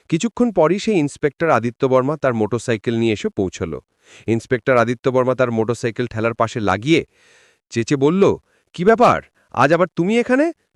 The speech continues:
তোমার, আ, তার সাথে কি সম্পর্ক? কালও তুমি এখানেই ছিলে, আর আজও?"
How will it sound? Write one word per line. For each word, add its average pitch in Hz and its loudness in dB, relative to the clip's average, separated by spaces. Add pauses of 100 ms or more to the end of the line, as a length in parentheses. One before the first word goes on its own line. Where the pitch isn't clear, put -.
তোমার, 185 4
আ, 196 6
তার 185 2
সাথে 233 -6
কি 254 -4
সম্পর্ক? 185 2 (320)
কালও 147 4
তুমি 160 0
এখানেই 247 0
ছিলে, 117 -2 (220)
আর 175 0
আজও?" 196 2